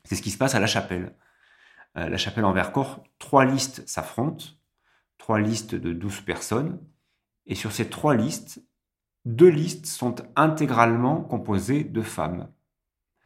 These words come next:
Ce qui fait dire que soixante-dix pour cent des candidats aux élections municipales de La Chapelle en mille neuf cent quarante-cinq sont des femmes.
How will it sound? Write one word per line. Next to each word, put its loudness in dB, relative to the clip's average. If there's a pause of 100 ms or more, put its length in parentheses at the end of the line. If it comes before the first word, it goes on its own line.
(880)
Ce -14
qui -8
fait -4
dire -2
que 0
soixante-dix 0
pour -6
cent -2
des -4
candidats 0
aux -4
élections -2
municipales -2
de -2
La -2
Chapelle -4
en -4
mille -4
neuf -6
cent -8
quarante-cinq -4 (100)
sont -4
des 0
femmes. -6